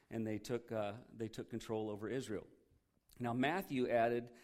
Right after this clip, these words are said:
if you'll remember back in Matthew twenty-four fourteen, that the gospel would be pre-, would be preached around the world. Matthew twenty-four fourteen says, "The gospel of the kingdom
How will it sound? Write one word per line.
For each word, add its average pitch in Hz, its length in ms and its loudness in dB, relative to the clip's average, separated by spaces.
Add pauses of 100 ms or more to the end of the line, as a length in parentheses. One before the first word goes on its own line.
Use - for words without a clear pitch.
(140)
if - 120 -8
you'll 135 140 2
remember 139 300 2
back 120 260 2
in 120 60 -2
Matthew 123 260 -2
twenty-four 123 480 -2
fourteen, 120 580 0
that 113 180 -4
the 101 280 0 (440)
gospel 135 440 2
would 107 120 -4
be 113 100 -6
pre-, 127 260 -8 (160)
would 117 120 -4
be 110 120 -8
preached 123 440 -4 (120)
around 123 320 0
the 117 40 -2
world. 120 420 0 (180)
Matthew 120 320 -6
twenty-four 127 480 -2
fourteen 127 480 -4
says, 110 240 -2
"The 107 100 -6
gospel 123 560 2
of 127 100 -2
the 120 60 -2
kingdom 123 520 0